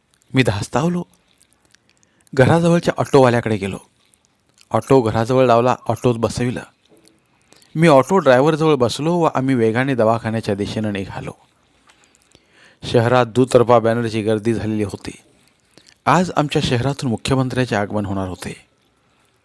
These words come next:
त्यामुळे विविध रंगाच्या आणि ढंगाच्या स्वागत कमानी उभारल्या गेल्या होत्या. अमक्याकडून स्वागत, टमक्याकडून लाडू तुला, भंडारे, रक्तदान शिबिरे अशा सर्व प्रकारच्या बॅनरची चंगळ होती. माझे सर्व लक्ष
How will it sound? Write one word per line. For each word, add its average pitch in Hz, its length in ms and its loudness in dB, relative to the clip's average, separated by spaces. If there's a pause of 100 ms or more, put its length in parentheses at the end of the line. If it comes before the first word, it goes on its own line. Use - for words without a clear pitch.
(280)
त्यामुळे 117 280 2
विविध 120 340 0
रंगाच्या 113 480 0
आणि 120 120 -2
ढंगाच्या 107 480 -2
स्वागत 107 480 -2
कमानी 107 260 -2
उभारल्या 101 400 -4
गेल्या 92 220 -6
होत्या. - 320 -12 (1600)
अमक्याकडून 196 600 2
स्वागत, 143 520 0
टमक्याकडून 143 680 0 (360)
लाडू 127 340 4
तुला, 127 380 4
भंडारे, 127 600 -2
रक्तदान 131 440 2
शिबिरे 127 440 -2 (140)
अशा - 200 -2
सर्व 151 280 0
प्रकारच्या 151 480 0
बॅनरची 127 420 -2
चंगळ 123 380 0
होती. 131 300 -2 (1800)
माझे 151 240 4
सर्व 185 340 0
लक्ष 151 360 -2